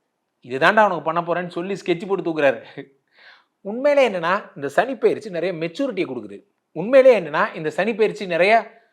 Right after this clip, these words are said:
அறிவு சார்ந்த விஷயங்களை நமக்குள்ள அறிமுகப்படுத்துது.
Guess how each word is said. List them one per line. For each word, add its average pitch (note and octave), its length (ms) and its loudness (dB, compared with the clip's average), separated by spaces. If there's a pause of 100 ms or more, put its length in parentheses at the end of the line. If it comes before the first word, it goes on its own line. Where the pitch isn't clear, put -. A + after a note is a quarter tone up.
(460)
அறிவு A3+ 320 -2
சார்ந்த G3+ 340 4
விஷயங்களை F3 480 -4
நமக்குள்ள D#3 400 -2
அறிமுகப்படுத்துது. B2+ 680 -6